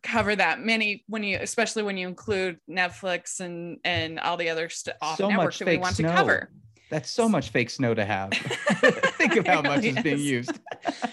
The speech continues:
Speaker 1: So what we decided to do instead is we're just going to have an episode off network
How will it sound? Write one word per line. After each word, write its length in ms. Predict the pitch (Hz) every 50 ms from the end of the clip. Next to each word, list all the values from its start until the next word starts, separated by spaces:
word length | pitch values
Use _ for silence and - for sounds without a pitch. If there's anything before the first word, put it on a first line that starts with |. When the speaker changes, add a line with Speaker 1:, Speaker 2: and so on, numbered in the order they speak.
| - -
Speaker 1:
So 160 | - - 302
what 160 | 285 311 370 392
we 100 | 403 381
decided 400 | 370 349 - 349 330 320 311 254
to 80 | 285
do 160 | 240 254 262
instead 560 | 247 220 226 226 - - 269 262 262 262 254 -
is 160 | - 214 226
we're 160 | 233 240 240
just 180 | 214 226 - -
going 180 | 247 226 220
to 60 | 208
have 280 | 175 214 220 240 254 269
an 80 | 277 214
episode 480 | 208 202 - - - - 220 220 220 - -
off 260 | 185 214 226 - -
network 400 | 202 - 120 170 170 175 175 -